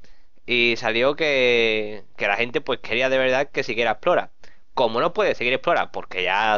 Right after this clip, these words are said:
vimos que es una medida del gobierno, con lo que no se podía tener X, X canales y todo el rollo, eh, A tres Media ha decidido en su plataforma, a ver, creo que se llama, lo tengo por aquí,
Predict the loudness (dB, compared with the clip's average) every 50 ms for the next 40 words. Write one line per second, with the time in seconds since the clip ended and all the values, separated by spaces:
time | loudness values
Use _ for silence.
0 | 0 -2 -6 -6 -4 -4 -6 -6 -2 0 0 0 0 -2 -2 -2 -2 0 0 0
1 | 0 0 2 2 2 2 0 0 0 0 0 -2 -2 0 -2 -2 -2 -2 -4 -4
2 | -4 -4 -2 -2 0 0 0 -2 -2 -2 -4 -4 -4 -4 -4 -4 -6 -4 -2 0
3 | 0 2 2 0 -2 -2 -4 -2 -2 0 0 0 0 0 -2 -6 -8 -12 -18 -18
4 | -18 -18 -18 -18 -18 -18 -16 -16 -18 -18 -16 -16 -16 -12 -6 -4 -2 0 2 2
5 | 2 2 2 2 2 0 0 -2 -6 -10 -12 -12 -10 -6 -4 -2 0 0 -2 -2
6 | 0 0 2 2 2 2 0 0 0 0 0 0 0 0 0 0 2 2 2 2
7 | 0 0 -2 -2 -2 -2 0 -2 -2 0 -2 -4 -4 -6 -8 -6 -6 -4 -4 -2
8 | -2 0 0 0 -2 -2 -2 -4 -4 -2 0 0 0 0 -2 -6 -8 -10